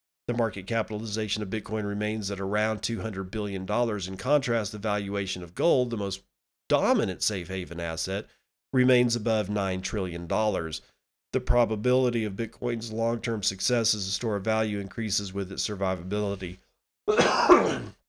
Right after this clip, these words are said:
In June of twenty twenty, J P Morgan strategist led by Nicholas,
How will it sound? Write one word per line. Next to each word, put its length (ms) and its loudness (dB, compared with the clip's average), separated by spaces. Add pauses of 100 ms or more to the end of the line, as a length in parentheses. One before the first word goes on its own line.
(520)
In 200 4
June 280 6
of 80 2
twenty 240 2
twenty, 260 4
J 220 0
P 120 -8
Morgan 380 0
strategist 640 0
led 220 -2
by 180 0
Nicholas, 540 -2